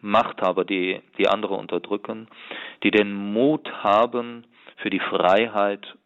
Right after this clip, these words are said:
und für Menschenrechte einzutreten, die den Mut haben, dafür ins Gefängnis geworfen zu werden,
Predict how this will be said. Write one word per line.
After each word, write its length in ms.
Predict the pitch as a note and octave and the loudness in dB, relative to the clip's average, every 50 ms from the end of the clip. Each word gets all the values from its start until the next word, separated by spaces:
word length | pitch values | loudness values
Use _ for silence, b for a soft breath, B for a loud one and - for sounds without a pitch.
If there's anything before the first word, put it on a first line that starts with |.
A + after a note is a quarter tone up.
| _ - | _ -18
und 120 | - F#2+ - | -14 -8 -4
für 100 | A2+ G2 | -2 0
Menschenrechte 920 | G#2 A2+ B2+ - - - G2 F#2 G2+ G#2+ - - - - A2+ A2 A2 - B B B B B B B B B _ _ _ _ _ - | 2 0 0 0 -6 -6 -2 0 0 0 0 -4 -6 -4 -6 -6 -6 -10 B B B B B B B B B _ _ _ _ _ 0
einzutreten, 920 | G2 G2+ G#2 - - G#2 - - - - F2+ F2 - - - G2 G2+ A2 _ B B B B B B B B B B B B B | 0 0 0 -2 -8 -8 -8 -8 -8 -8 -8 -8 -8 -12 -16 -16 -18 -20 _ B B B B B B B B B B B B B
die 80 | A#2+ A2 | 4 6
den 340 | A2+ A2+ A2 A2 A2 A#2+ B2 | 6 4 4 2 -4 0 2
Mut 300 | C3 C#3+ D3+ D3+ - - | 4 4 4 2 2 2
haben, 520 | A#2 A2 A2+ A2 A2+ A#2 A2+ A2 A2 A2 _ b b b b b b b b b | 4 4 4 4 2 -2 -4 -6 -12 -18 _ b b b b b b b b b
dafür 640 | A2 G#2+ A2 A2+ - - - G#2+ G#2 G2+ G#2 G#2 G#2+ - _ _ | 4 4 4 4 2 0 2 4 6 6 4 2 0 -4 _ _
ins 260 | - A2 G#2 - - | -6 -6 -6 -6 -2
Gefängnis 500 | - G#2+ - A#2+ A2+ A#2+ A#2 A2 F#2+ - - - - - - - | -2 -2 2 2 0 2 0 -2 -4 -4 -6 -16 -20 -16 -6 -2
geworfen 460 | - G2 F#2 F#2+ G2+ - - G2 - | 0 4 4 4 4 4 0 -12 -12
zu 220 | - - G2 F2+ | -8 -8 -6 -4
werden, 420 | F2+ F2+ F2 E2+ - F#2+ F2+ F#2 | -2 -2 -2 -2 -4 -10 -18 -18